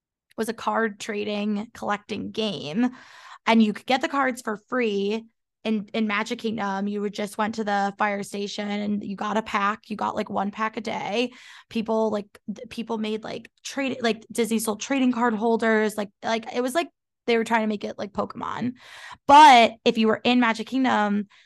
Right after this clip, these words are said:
you could have the cards interact and you went on a quest. Like, that was the whole point. In addition to the cards, you got a map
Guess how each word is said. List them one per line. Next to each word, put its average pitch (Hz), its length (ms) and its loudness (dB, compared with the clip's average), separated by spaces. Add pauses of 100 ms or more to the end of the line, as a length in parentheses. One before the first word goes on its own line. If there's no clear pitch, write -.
(120)
you 226 320 -2
could 220 520 0
have 233 300 -6
the 233 80 -6
cards 220 560 -2
interact 220 800 -2 (100)
and 233 160 -2
you 226 120 -6
went 226 240 -2
on 196 180 -4
a - 80 -12
quest. - 680 -10 (120)
Like, 226 180 -4
that 240 160 6
was 233 100 0
the 233 80 0
whole 226 160 -6
point. - 440 -10
In 220 100 -4
addition 220 360 -2
to 214 60 -2
the 226 80 -2
cards, 208 440 2
you 214 60 -4
got 208 200 -4
a 202 40 -4
map 262 360 4